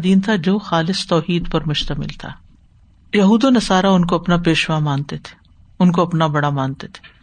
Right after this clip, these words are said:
اس لیے یہ نہیں کہا دین موسیٰ یا دین عیسیٰ، بلکہ کہا دین ابراہیم، جن پر سب کا اتفاق تھا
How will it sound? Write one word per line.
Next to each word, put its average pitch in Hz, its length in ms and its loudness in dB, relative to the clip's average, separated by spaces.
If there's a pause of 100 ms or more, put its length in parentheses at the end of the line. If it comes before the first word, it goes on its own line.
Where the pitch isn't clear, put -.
اس 214 180 0
لیے 247 100 4
یہ 240 140 6
نہیں 277 140 4
کہا 240 200 2 (100)
دین 202 280 4
موسیٰ 175 360 2
یا 175 160 2
دین 165 200 2
عیسیٰ، 151 420 0 (600)
بلکہ 165 260 -2
کہا 175 260 0
دین 175 180 2
ابراہیم، 165 560 2 (340)
جن 202 220 2
پر 214 120 0
سب 226 300 -2
کا 226 80 2
اتفاق 165 540 -2
تھا - 100 -8